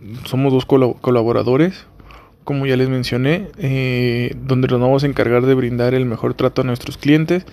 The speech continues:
Se va a dividir en, en, en un compañero que es su servi-, servidor que va a estar dando la gestión alimenticio-, alimenticia, y voy a preparar los planes alimenticios acorde a su,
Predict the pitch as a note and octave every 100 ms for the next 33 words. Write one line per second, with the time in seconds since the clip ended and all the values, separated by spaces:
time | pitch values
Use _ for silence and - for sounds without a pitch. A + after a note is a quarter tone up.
0 | - - - - - - - C3+ C3+ D3
1 | C#3+ B2+ C3 C#3 C#3 C3+ - C#3 B2+ B2
2 | A#2+ A#2+ - - - - - - - C3
3 | A#2+ B2+ C3 C#3 C3 B2+ C3 C3+ C#3+ D3
4 | C#3+ C3+ A#2+ A#2 A2+ - - C3 B2+ B2+
5 | B2+ - B2+ B2+ B2+ C3 D3 - C3 B2
6 | B2 B2 - C3 C3 B2+ C3 B2+ A#2+ B2
7 | - C3 C3 C3 B2+ C3 B2 D3 - D#3+
8 | E3 D#3 C3 C#3 C#3 C3+ D3 D3 F3+ F#3+
9 | - - - - - - - - D3+ D#3+
10 | E3 E3 E3 - C#3+ C3 B2+ B2+ B2+ A#2+
11 | A2+ A#2 B2+ - B2+ C#3 B2 B2 C3 B2
12 | A#2+ B2 C3 C3 B2+ A#2+ A#2+ A#2+ A2+ A2+
13 | -